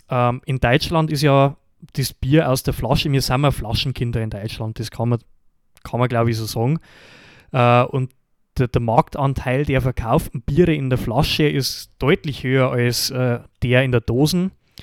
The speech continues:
Ich hab auch da nochmal recherchiert, im Jahr zweitausendneunzehn ist die letzte Studie,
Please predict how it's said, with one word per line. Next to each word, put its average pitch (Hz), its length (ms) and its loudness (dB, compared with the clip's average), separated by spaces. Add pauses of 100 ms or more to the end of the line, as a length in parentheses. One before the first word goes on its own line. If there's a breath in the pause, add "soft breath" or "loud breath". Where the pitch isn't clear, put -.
(440 soft breath)
Ich 135 100 2
hab 143 140 8 (140)
auch 139 240 2
da 127 220 2
nochmal 160 220 4
recherchiert, 139 580 4
im 143 140 -2
Jahr 123 160 2
zweitausendneunzehn 123 1080 -2
ist 135 160 -2
die 131 40 -8
letzte 131 320 -2
Studie, 160 480 2